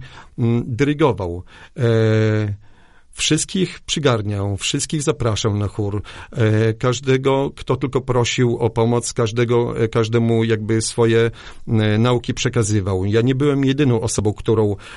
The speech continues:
e, szkolił. E, było wielu dyrygentów, których, e, pan Wiktor szkolił, którzy do niego przychodzili do domu, e, a on ich uczył,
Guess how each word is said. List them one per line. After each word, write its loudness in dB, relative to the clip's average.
e, 2
szkolił. -2
E, 0
było 2
wielu 2
dyrygentów, 0
których, -2
e, 0
pan -2
Wiktor -2
szkolił, -2
którzy -4
do 0
niego 2
przychodzili -2
do -2
domu, 2
e, 2
a 0
on 0
ich -2
uczył, -2